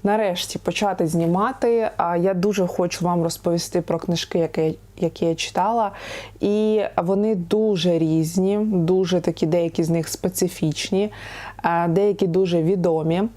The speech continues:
Ну що ж, давайте почнемо, а, мабуть, з цієї книги, яка справила на мене дуже сильне враження. Це,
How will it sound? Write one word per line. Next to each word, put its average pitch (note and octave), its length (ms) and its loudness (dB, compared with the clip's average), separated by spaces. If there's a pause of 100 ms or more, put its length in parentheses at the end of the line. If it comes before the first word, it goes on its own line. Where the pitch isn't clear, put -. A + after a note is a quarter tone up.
(420)
Ну A3 100 0
що F#3 220 0
ж, - 220 -6
давайте F#3 400 0
почнемо, C4+ 840 0
а, F#3 440 2 (880)
мабуть, F#3 360 2
з - 80 -4
цієї F#3 420 2
книги, A3 540 0 (840)
яка F#3 600 0 (280)
справила F3+ 540 0
на F3 120 0
мене F3 200 2
дуже E3+ 300 0
сильне E3+ 380 2
враження. F#3+ 580 0
Це, F3 320 0